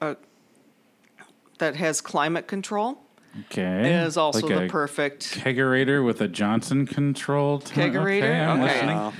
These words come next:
Speaker 1: So humidity and temperature control. It's a cave, essentially.
Speaker 2: Another question I have, uh,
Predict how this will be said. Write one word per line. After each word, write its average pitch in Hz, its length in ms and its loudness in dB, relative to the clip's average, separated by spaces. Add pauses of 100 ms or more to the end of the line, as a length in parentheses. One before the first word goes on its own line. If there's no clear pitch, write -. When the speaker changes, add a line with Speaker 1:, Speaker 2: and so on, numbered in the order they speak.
(100)
Speaker 1:
So 185 220 2
humidity 170 640 2
and 151 240 -4
temperature 139 420 -6
control. 123 480 -6 (960)
It's 165 200 -2
a 156 80 0
cave, - 540 -8 (380)
essentially. - 560 -10 (600)
Speaker 2:
Another 160 260 0
question 107 640 -4 (260)
I 110 120 -4
have, 98 400 -6 (580)
uh, 107 420 0